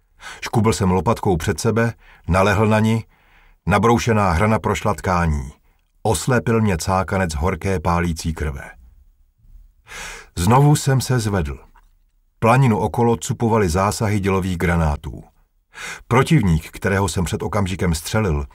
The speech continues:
nikde v dohledu. Jen několik disků odrážejících se od země, mířících mým směrem.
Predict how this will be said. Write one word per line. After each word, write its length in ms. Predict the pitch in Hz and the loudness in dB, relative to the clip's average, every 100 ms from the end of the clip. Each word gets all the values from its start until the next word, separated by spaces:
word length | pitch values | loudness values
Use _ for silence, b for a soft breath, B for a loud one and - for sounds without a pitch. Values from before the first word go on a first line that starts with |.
| b b | b b
nikde 380 | 92 101 110 113 | 0 2 2 2
v 60 | 104 | 2
dohledu. 440 | 104 78 65 - - _ _ _ _ b b | 0 0 -2 -10 -20 _ _ _ _ b b
Jen 240 | 95 98 98 | -2 2 2
několik 360 | 127 147 127 | 2 2 2
disků 400 | 92 117 - 127 | 0 -2 -2 -2
odrážejících 720 | 78 104 113 110 117 117 117 - | 0 0 2 2 0 -2 -4 -6
se 140 | 110 | -6
od 200 | 98 87 | -4 -2
země, 360 | 101 107 110 107 B | 0 2 0 -2 B
mířících 640 | - 101 98 107 - 104 98 | 0 2 2 0 -2 -4 -2
mým 180 | 92 | -2
směrem. 480 | 85 82 76 67 64 | -2 -2 -2 -4 -12